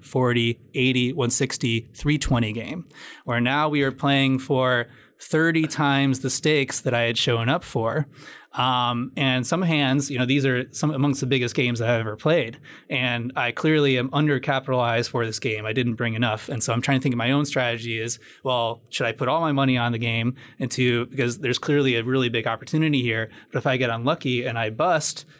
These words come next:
then, you know, I have to go home. And, you know, I've, I've, you know, blown my load. I have, like, I, I have all my chips on the table. And so, you know, trying to play that dynamic strategy when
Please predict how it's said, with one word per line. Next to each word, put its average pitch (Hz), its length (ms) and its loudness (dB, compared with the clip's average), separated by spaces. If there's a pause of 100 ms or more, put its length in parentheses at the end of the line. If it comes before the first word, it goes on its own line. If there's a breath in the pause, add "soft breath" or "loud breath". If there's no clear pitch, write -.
then, 113 420 0
you 147 80 -4
know, 113 80 -2
I 117 80 0
have 127 240 -4
to - 80 -12
go 113 180 -4
home. 120 460 -2 (140)
And, 113 320 0
you 117 80 2
know, 117 60 2
I've, 120 240 -2 (120)
I've, 117 220 -2 (320 loud breath)
you 131 100 -4
know, 110 300 -4 (240)
blown 127 220 -2
my 117 100 -2
load. 147 320 0
I 113 80 -4
have, 110 100 -6
like, 113 240 -2
I, 117 340 2
I - 40 -12
have 117 180 0
all 131 160 2
my 131 100 0
chips - 280 0
on 117 100 0
the 117 80 -2
table. 123 420 0 (300 loud breath)
And 123 160 -4
so, 123 520 0
you 131 100 -4
know, 117 60 -6
trying 151 240 0
to 143 60 -2
play 147 200 2
that 135 140 2
dynamic 127 340 -2
strategy 147 440 0
when 123 240 2